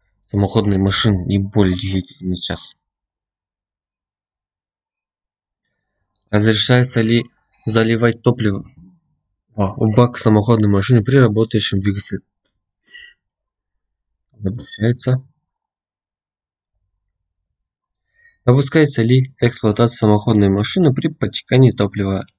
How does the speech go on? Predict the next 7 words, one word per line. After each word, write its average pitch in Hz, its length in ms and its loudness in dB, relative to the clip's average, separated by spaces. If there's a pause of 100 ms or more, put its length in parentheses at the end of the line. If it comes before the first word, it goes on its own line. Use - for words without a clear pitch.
Ну, - 200 0
смотря 113 340 -2
сколько - 260 -8
подтекает, - 540 -4
наверное. 95 320 -10 (920)
Не 117 100 -6
допускается. - 680 -8